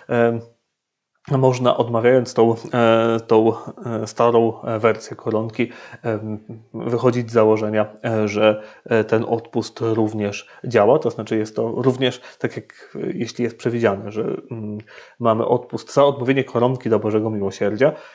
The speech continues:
e, i, e, mamy tą koronkę w jej starszej i nowszej formie,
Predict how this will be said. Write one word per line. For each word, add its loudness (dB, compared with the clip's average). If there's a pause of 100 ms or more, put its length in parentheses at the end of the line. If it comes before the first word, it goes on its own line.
(100)
e, 2
i, 2 (120)
e, 4
mamy 2
tą -2
koronkę 0
w -16 (320)
jej -2
starszej 0
i -12
nowszej -6
formie, 0